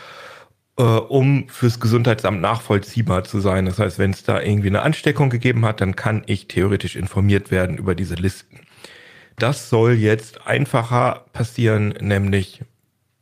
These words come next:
ja, mit Apps. Holger, erzähl doch mal. Also, was ist da, was ist da los? Wie soll das in Zukunft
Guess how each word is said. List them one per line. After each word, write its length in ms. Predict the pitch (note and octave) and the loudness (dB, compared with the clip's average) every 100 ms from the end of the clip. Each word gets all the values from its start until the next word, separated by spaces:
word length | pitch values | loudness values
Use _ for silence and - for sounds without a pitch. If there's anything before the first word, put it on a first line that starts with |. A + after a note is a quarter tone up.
| _ _ _ - G#2+ - - - - _ _ - | _ _ _ -12 -10 -12 -16 -18 -18 _ _ -8
ja, 380 | A#2+ A#2+ E2+ - | -2 0 -2 -4
mit 460 | F#2+ A#2 - - - | -6 -6 -10 -12 -12
Apps. 560 | - B2 - - - - - _ _ - - - - | -4 -4 -4 -10 -18 -20 -20 _ _ -20 -20 -16 -2
Holger, 320 | G2 F#2 E2+ | 0 0 0
erzähl 240 | G2 - D3 | -4 0 0
doch 160 | E2+ | 0
mal. 340 | E2+ E2 F2 - | -2 -4 -6 -4
Also, 500 | F#2 F#2 F#2+ F2+ - - - - - - | -4 -2 0 -2 -4 -12 -14 -14 -20 -4
was 200 | A#2 A#2 | -2 -2
ist 160 | B2 - | -4 -2
da, 280 | A#2 G2+ | 0 0
was 140 | A2 A2+ | -2 -4
ist 160 | A#2 | -2
da 60 | - | -2
los? 360 | A2+ C2+ E2 A#2 | -2 -2 -6 -6
Wie 80 | |
soll 220 | G2+ G#2+ G#2+ | 0 2 2
das 280 | G#2+ - | 0 -2
in 200 | - G#2+ | -8 -6
Zukunft 680 | G2+ - A2+ A2+ G2 - - | -6 -6 -2 -2 -2 -6 -18